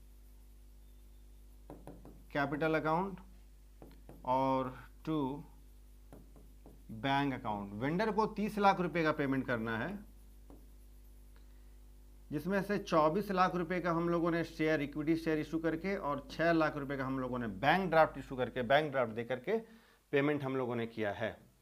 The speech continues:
चलो जी, बड़ा इंटरेस्टिंग है, बड़ा ही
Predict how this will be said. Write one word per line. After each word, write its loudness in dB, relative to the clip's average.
चलो 4
जी, -4
बड़ा 8
इंटरेस्टिंग 2
है, 2
बड़ा 6
ही 0